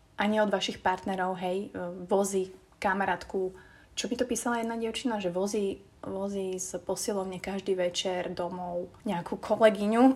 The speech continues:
<clears throat> A samozrejme o tom daná žena nevedela. A všetky tieto hry, nenechajte sa klamať, nenechajte sa ťahať za nos. Kto má na to čas? Máte na to čas? Katnite to. Bude sa vám žiť oveľa lepšie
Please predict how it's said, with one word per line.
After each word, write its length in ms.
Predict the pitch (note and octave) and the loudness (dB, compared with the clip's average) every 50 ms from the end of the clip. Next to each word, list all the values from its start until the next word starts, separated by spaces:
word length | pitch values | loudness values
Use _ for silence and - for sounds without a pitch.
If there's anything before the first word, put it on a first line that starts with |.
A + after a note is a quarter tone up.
| - - D#4 F4 - D4+ E4+ - | 6 6 6 8 10 10 10 10
<clears throat> 480 | E4+ F4+ F4+ F#4 F4+ D#4 - D4+ - - | 12 12 12 10 10 6 2 -4 -6 -6
A 120 | - G#3+ | -8 -6
samozrejme 560 | G3 - G3+ G3 F#3+ G3 G3+ G3 G3 F#3 F3+ - | -4 -4 -2 -2 0 0 0 0 0 -2 -2 -4
o 80 | G3 | -4
tom 240 | - G3 F#3+ - - - - - | -2 -2 -2 -2 -6 -12 -10 -6
daná 480 | G3 G3+ F#3+ F#3 F#3 F#3 F#3 F3+ F3+ F3+ - - - | -4 2 2 2 2 2 0 -2 -2 -4 -8 -10 -8
žena 320 | G#3+ G3+ G#3 F#3+ G3 F#3 | -6 -4 -2 -2 -2 -2
nevedela. 640 | F#3+ F3+ F3+ F#3 G3 G3 F#3+ G3+ F#3+ F#3+ G3 G#3 - | -2 -2 0 0 0 2 4 4 4 4 4 4 2
A 80 | F#3+ - | 0 0
všetky 320 | - B3 B3 - B3 G3+ | -2 -4 -2 -2 -4 0
tieto 400 | - G3+ G3 G3+ G3+ G3 F#3+ F#3 F3 E3+ | 0 -2 0 0 0 -2 -2 -2 -2 -2
hry, 240 | G3 F#3+ G3 G#3+ - - - - - - - - - - | -2 -2 -2 -4 -6 -12 -20 -20 -20 -20 -20 -20 -12 -8
nenechajte 600 | - A3 B3 C4 C4 A#3+ - G#3 F#3+ - - F3 | -2 2 6 6 6 6 4 -2 -2 -2 -2 -4
sa 280 | E3+ - - - - - - - | -4 -2 -6 -6 -8 -8 -14 -14
klamať, 520 | - F#3+ F3+ F#3 F#3 F#3 F#3+ F#3 F#3 - - - | -10 -6 -4 -2 0 0 0 0 -2 -4 -12 -8
nenechajte 480 | - G#3+ G#3+ G#3+ G#3 - G#3+ G3 G3+ G3+ | -6 -4 -4 -2 -2 0 -2 -2 -2 -4
sa 240 | - - F3 E3+ - - | -8 -8 -8 -10 -12 -6
ťahať 360 | - G3+ F#3+ F#3 G3+ F#3+ F#3+ F#3 | -4 -2 -2 0 2 2 2 2
za 140 | - F#3 F#3 | 2 0 0
nos. 320 | F#3 F#3+ F#3 F#3 F3+ - - - - - - - - - - - - - - - | 0 0 -4 -4 -4 -6 -14 -16 -20 -20 -20 -20 -20 -20 -20 -20 -20 -16 -14 -8
Kto 180 | - - D4 | 2 4 6
má 80 | F#4 E4+ | 6 6
na 160 | C4+ A3+ G#3 | 6 6 4
to 80 | - - | -2 -4
čas? 300 | - - A#3+ A3 G3+ F#3 | -2 0 0 0 0 -2
Máte 260 | F3 G3 - C4+ C4 | -6 -4 2 2 2
na 80 | A#3+ | 2
to 140 | A3+ - F#3+ | 2 0 -4
čas? 320 | - - G#3+ A3 G#3+ - - | 0 4 4 4 4 0 -4
Katnite 540 | - B3 C#4 C#4 - E4 D4+ G3 - G3 G3 | 0 -2 0 2 4 4 4 4 4 -2 -2
to. 160 | - - - - - - - - - - | -2 -4 -4 -4 -8 -18 -20 -18 -8 -2
Bude 160 | G#3 G#3 G3+ | -2 -2 0
sa 160 | G#3 A3 A3 | 0 0 0
vám 140 | G#3+ G#3 G3+ | 2 2 0
žiť 180 | G#3 G#3 - G3 | -2 -2 0 -2
oveľa 380 | F#3+ G#3+ A3+ G#3 F#3 F3+ F3+ | -2 0 0 2 2 0 0
lepšie 340 | F3+ - - B3 A#3+ B3 B3+ | -2 -2 0 0 0 0 -2